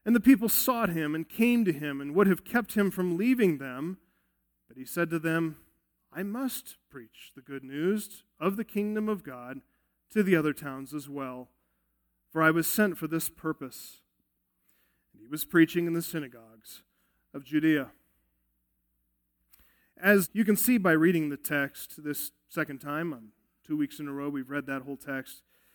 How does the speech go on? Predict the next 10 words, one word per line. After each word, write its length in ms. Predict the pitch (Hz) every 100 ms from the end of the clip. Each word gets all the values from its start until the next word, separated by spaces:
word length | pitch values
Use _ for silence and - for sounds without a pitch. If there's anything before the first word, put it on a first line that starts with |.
| _ _ _ _ _ -
all 140 | 247
this 160 | 240 185
narrative 460 | 185 190 160 135
really 180 | 156 151
takes 260 | - 156 -
place 320 | 165 156 175
on 100 | 156
a 40 |
single 400 | - - 180 156
day. 400 | 139 151 160 170